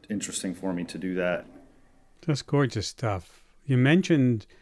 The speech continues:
Speaker 2: your art being a language. Wh-, what do you find yourself then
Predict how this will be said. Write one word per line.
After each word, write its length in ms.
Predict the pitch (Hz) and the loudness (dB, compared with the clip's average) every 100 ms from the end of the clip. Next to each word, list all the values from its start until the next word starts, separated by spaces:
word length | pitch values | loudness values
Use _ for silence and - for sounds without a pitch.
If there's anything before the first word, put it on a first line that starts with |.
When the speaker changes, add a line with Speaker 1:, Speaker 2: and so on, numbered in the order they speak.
| _ _ | _ _
Speaker 2:
your 200 | 135 131 | 2 2
art 340 | 139 123 120 - | 4 2 2 2
being 320 | 139 127 127 | 4 4 4
a 160 | 123 | 4
language. 760 | 113 107 117 123 131 110 87 85 | 4 4 4 4 4 0 -4 -6
Wh-, 180 | 135 135 | -4 -4
what 240 | 131 120 | 0 2
do 80 | 156 | 4
you 200 | 202 170 | 6 4
find 500 | 131 - 143 143 151 | 2 -2 2 4 4
yourself 500 | 123 113 - 113 98 | 4 0 0 -2 -2
then 320 | - 110 107 | -2 -2 -2